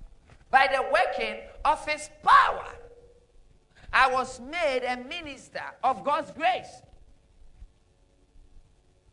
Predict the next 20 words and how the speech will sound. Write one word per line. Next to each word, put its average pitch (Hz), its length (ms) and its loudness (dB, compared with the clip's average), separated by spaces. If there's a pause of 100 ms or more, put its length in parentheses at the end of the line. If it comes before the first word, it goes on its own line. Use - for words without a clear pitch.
(1080)
So - 160 -4
the 269 100 2
born 339 220 0
again 320 400 -4
is 277 220 -10
called 320 300 -4
to 294 180 -16
minister 311 500 -6 (100)
grace. 349 440 -2 (1800)
The 277 120 0
born 339 180 0 (120)
again 311 320 -6
is 294 140 -10 (120)
called 339 300 2
to 302 140 -16
spread 311 480 -4 (180)
favor. 381 540 2 (500)
The 262 180 0
born 302 200 0
again. 294 400 -8